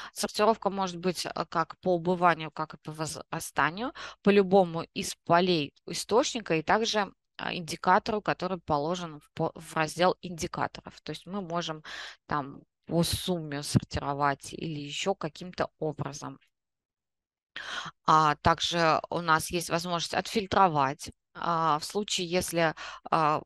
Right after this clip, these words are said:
происходит группировка, то, а, также можно настроить группировку. Либо данные объединяются просто те же значения, либо с, настроить группировку по каким-то условиям. То есть сформировать группы,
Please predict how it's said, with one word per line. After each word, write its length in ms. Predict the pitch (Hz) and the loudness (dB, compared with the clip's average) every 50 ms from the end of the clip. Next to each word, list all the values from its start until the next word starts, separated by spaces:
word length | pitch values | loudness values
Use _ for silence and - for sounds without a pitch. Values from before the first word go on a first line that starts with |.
| _ _ _ _ _ | _ _ _ _ _
происходит 520 | - 180 185 - - 196 180 147 151 156 | -6 -4 -4 -4 -2 -2 -2 -2 -2 -6
группировка, 680 | - - 175 - - 185 185 202 240 285 - - 262 220 | -8 -6 -6 -4 -2 0 4 6 6 4 4 2 0 0
то, 280 | - - 190 185 170 170 - - _ _ - | 0 0 -2 0 -2 -4 -8 -16 _ _ -4
а, 200 | - 165 160 165 - _ _ _ _ _ _ _ _ _ | -2 -2 -2 -4 -6 _ _ _ _ _ _ _ _ _
также 260 | - 202 196 185 190 | 2 2 2 0 -2
можно 240 | 165 190 190 190 185 | -2 -4 -4 -4 -4
настроить 380 | 165 160 - - 190 190 175 | -6 -6 0 2 2 2 2
группировку. 680 | - - 170 - - 185 175 170 156 147 - - - 156 | 0 -6 -4 -2 -2 0 2 4 2 2 0 -2 -6 -6
Либо 460 | 165 160 185 180 160 147 156 151 151 - - - - - - _ - | -2 0 0 0 2 2 2 0 0 -2 -8 -12 -12 -14 -14 _ 4
данные 380 | 185 175 165 160 156 160 156 156 | 4 4 4 4 -2 -4 -4 -4
объединяются 680 | 156 160 160 170 180 180 175 165 151 143 147 - - - | -6 -6 -6 -6 -4 -2 0 2 2 2 0 -2 -6 -10
просто 360 | - - 160 160 - - 151 - _ - | -8 -6 -6 -6 -8 -10 -12 -12 _ 0
те 180 | - - 170 | 2 2 2
же 160 | 165 - 160 151 | 2 0 -2 -4
значения, 720 | - - 160 160 - - - 139 131 135 147 165 220 330 - - - - - - | -6 -6 -6 -6 -6 -6 -8 -8 -8 -8 -6 -4 -4 -4 -4 -8 -14 -14 -12 -6
либо 360 | - 208 254 240 240 247 - - _ | -2 -2 0 4 4 2 2 2 _
с, 120 | - - - 185 | -10 -10 -6 -4
настроить 560 | 185 226 226 - - 233 233 233 214 - - - _ | -2 -2 -2 -2 2 4 4 4 4 2 -4 -16 _
группировку 760 | - - 175 - - 175 175 196 220 - - _ - 196 | -6 -6 -4 -2 -2 0 2 0 0 -2 -4 _ -8 -8
по 180 | - - 175 180 | -4 -2 0 2
каким-то 480 | - 170 160 - - 185 170 - 175 170 | 2 2 0 0 -6 -10 -8 -6 -6 -6
условиям. 560 | 165 - - - 165 165 151 147 143 143 143 | -4 -6 -6 -2 0 0 0 -2 -4 -10 -12
То 100 | - - | -12 -10
есть 100 | - - | -8 -8
сформировать 560 | - - - 165 170 160 165 165 160 156 - | -8 -10 -12 -12 -8 -2 0 0 0 -2 -4
группы, 640 | - 208 233 262 294 - _ - 262 247 240 - | -6 -6 -4 -4 -6 -6 _ 2 4 4 4 2